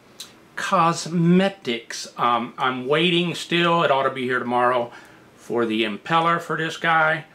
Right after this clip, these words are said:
And in the meantime, I thought I'd do a little bit of, uh, washing, sanding, priming, and painting, and get it all purdied up and ready to go back on. The spirit.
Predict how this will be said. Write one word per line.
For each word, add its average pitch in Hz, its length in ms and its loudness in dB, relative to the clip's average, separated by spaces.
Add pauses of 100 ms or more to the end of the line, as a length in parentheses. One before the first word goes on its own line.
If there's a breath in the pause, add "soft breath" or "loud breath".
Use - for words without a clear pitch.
(500 soft breath)
And 233 100 0
in 220 140 4
the 190 40 4
meantime, 160 640 2
I 147 60 0
thought 131 300 0
I'd 127 160 -2
do 135 160 -2
a - 20 0
little 127 260 0
bit 120 220 0
of, 110 260 -2
uh, 101 440 0 (3000)
washing, 147 560 2
sanding, 131 800 -2
priming, 117 600 -2
and 120 120 -6
painting, 104 640 -8
and 98 160 -12
get 107 140 -6
it 104 120 -6
all 143 600 4 (520 loud breath)
purdied 185 420 0
up 151 240 -2
and 143 80 -8
ready 127 260 -4
to 143 80 -8
go 131 180 -4
back 143 360 -2
on. 117 280 -6 (520)
The 123 200 -8
spirit. - 1080 -6